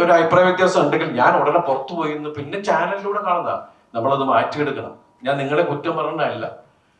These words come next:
മീഡിയനെ കുറ്റം പറയണമെന്നല്ല, മീഡിയയുടെ എല്ലാവരുടെയും സപ്പോർട്ട് ഒരു പോസിറ്റീവ് ഇതിലേക്ക്. കാരണം സിനിമ എന്ന് പറയുന്നത് ഇന്ന് ജനങ്ങളെ ഏറ്റവും കൂടുതൽ എന്റർടൈൻമെന്റ് എന്ന് പറയുന്ന വിഷ്വൽ മീഡിയ അല്ലെങ്കിൽ പാട്ട്, ഇങ്ങനെ ഒരുപാട് കാര്യങ്ങളുണ്ട്. അപ്പൊ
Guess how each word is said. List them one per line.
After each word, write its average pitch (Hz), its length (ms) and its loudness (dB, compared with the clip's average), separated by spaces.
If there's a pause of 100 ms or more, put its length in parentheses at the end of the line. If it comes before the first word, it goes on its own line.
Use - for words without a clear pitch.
(160)
മീഡിയനെ 139 420 0
കുറ്റം 160 240 -4
പറയണമെന്നല്ല, 180 540 2 (960)
മീഡിയയുടെ 170 480 4
എല്ലാവരുടെയും 190 500 6
സപ്പോർട്ട് 135 400 2 (320)
ഒരു 151 100 2 (120)
പോസിറ്റീവ് 208 580 4
ഇതിലേക്ക്. 156 360 2 (120)
കാരണം 160 260 4 (120)
സിനിമ 147 240 2 (180)
എന്ന് 180 200 2
പറയുന്നത് 160 460 2 (200)
ഇന്ന് 147 160 -6 (100)
ജനങ്ങളെ 151 440 2
ഏറ്റവും 170 320 -4
കൂടുതൽ 151 240 -2 (460)
എന്റർടൈൻമെന്റ് 185 600 0
എന്ന് 175 160 0
പറയുന്ന 156 340 0
വിഷ്വൽ 143 280 -8 (120)
മീഡിയ 143 260 -2 (460)
അല്ലെങ്കിൽ 127 280 -4 (200)
പാട്ട്, 131 340 2 (240)
ഇങ്ങനെ 180 280 -6
ഒരുപാട് 214 420 6
കാര്യങ്ങളുണ്ട്. 190 500 2 (560)
അപ്പൊ 143 140 6